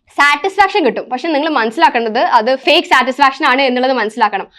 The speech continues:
ആ ഒരു സാറ്റിസ്ഫാക്ഷൻ നിങ്ങൾക്ക് വേണ്ടത് ഫിസിക്സ്, കെമിസ്ട്രി ക്വസ്റ്റ്യൻ ചെയ്യാനാണ്. പക്ഷെ അവിടെ നമ്മൾ ഭയങ്കര ഡീമോട്ടിവേറ്റഡ് ആയിരിക്കും.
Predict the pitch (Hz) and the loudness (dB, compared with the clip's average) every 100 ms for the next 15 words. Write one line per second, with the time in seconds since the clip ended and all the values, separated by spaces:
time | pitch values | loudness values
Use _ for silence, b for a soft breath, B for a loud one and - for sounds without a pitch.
0 | b - 262 403 415 415 262 247 311 311 | b 4 6 6 4 4 2 0 0 0
1 | 330 320 262 262 240 214 233 285 294 247 | 0 0 0 0 0 0 -2 -4 -4 -6
2 | 262 - 339 330 226 220 294 240 233 214 | -6 -4 -2 0 -2 -4 -2 -2 0 -2
3 | 202 - b b - 294 359 339 381 339 | -2 -4 b b -2 2 4 6 4 4
4 | 311 277 294 240 247 254 262 269 269 247 | 4 4 2 0 0 2 2 2 0 0
5 | 208 196 - | -4 -6 -14